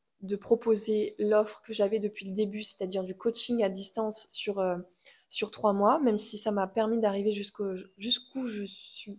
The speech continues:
arrivée aujourd'hui. Bon, j'ai du mal, hein. <laughs> Même si ça m'a permis d'arriver jusqu'ici, ça m'a permis d'arriver jusqu'ici.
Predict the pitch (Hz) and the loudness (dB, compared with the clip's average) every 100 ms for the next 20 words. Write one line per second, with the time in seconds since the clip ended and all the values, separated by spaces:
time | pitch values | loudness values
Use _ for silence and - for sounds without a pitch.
0 | - 175 180 180 180 175 175 254 214 180 | -14 -12 -10 -10 -10 -10 -8 -8 -8 -8
1 | 175 214 208 165 - 220 277 277 - - | -6 -4 -6 -8 -10 -6 -4 -6 -10 -16
2 | - - - - 277 277 - 247 220 240 | -14 -14 -6 4 6 6 6 6 4 4
3 | 233 240 214 214 240 214 214 - 202 - | 4 4 4 2 0 0 -2 -2 0 0
4 | 254 330 - _ _ _ _ _ _ - | 0 -4 -6 _ _ _ _ _ _ -4
5 | - 226 208 208 269 262 277 220 208 214 | 2 4 4 6 4 6 2 2 0 0
6 | 202 - - - - | -2 -6 -6 -6 -8